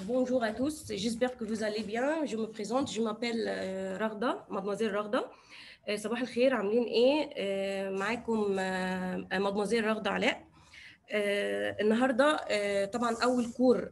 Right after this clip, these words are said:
لقسم، ل-، أول كور للصف الأول الإعدادي، آه، آه، لحصة الفرنش. طيب،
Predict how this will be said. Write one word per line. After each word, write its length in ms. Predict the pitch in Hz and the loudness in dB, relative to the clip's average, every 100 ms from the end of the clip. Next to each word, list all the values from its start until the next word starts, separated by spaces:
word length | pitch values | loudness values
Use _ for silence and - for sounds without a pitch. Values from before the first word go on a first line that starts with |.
| 190 | -6
لقسم، 440 | 196 196 254 233 | -6 2 2 2
ل-، 680 | 185 - 180 185 185 180 180 - - - 233 | -2 -2 -2 0 0 0 -2 -8 -18 0 4
أول 160 | 262 | 4
كور 200 | 254 233 | 4 0
للصف 340 | 190 214 233 202 | 0 -4 -6 -4
الأول 440 | - 220 185 175 - | 2 2 2 -2 -6
الإعدادي، 560 | 185 175 180 208 233 440 - - - - - - - | -4 -2 2 4 6 4 2 -10 -20 -20 -20 -20 0
آه، 840 | 202 202 202 196 196 196 196 196 - 202 202 196 | 2 4 4 4 4 4 4 0 -2 -2 0 0
آه، 40 | 196 | -2
لحصة 340 | 196 269 285 | 0 2 2
الفرنش. 540 | 233 233 170 156 - - - - - - _ 202 | 0 0 -2 -2 -6 -8 -18 -20 -20 -20 _ 0
طيب، 300 | 180 180 | 0 -2